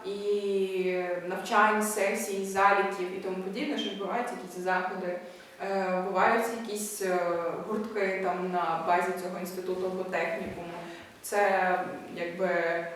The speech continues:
позастудентське життя взагалом і в цілому, це дуже важливо, тому що, е, тоді молодь здобуває якісь базисні основ-, основні знання, і вже далі вона або може, ну, типу, на основі цих знань одразу йти працювати, їй цього достатньо,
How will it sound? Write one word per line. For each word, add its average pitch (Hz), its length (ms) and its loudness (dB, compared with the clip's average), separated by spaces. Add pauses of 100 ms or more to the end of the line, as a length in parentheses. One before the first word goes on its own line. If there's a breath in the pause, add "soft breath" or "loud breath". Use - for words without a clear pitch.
(260 loud breath)
позастудентське 190 920 2
життя 190 440 2 (180)
взагалом 190 580 0
і - 20 -8
в - 40 -8
цілому, 233 460 2
це - 80 -4 (120)
дуже 240 220 -4
важливо, 175 440 -4
тому 180 180 -6
що, 208 160 -6 (420 loud breath)
е, 180 240 -6
тоді 190 200 -6
молодь 208 320 2
здобуває 175 520 2
якісь 180 240 -4
базисні 190 560 4 (160)
основ-, 185 540 -4
основні 196 340 2
знання, 190 400 -2 (300)
і 190 60 -8
вже 226 200 4
далі 254 340 10
вона 220 380 6
або 294 360 10
може, 277 480 6 (240)
ну, 247 60 -2
типу, 214 360 2 (200)
на 240 100 6
основі 254 420 6
цих 254 180 2
знань 240 340 6
одразу 403 380 8
йти 381 160 8
працювати, 320 600 4
їй 262 280 -4
цього 254 200 -2
достатньо, 233 540 4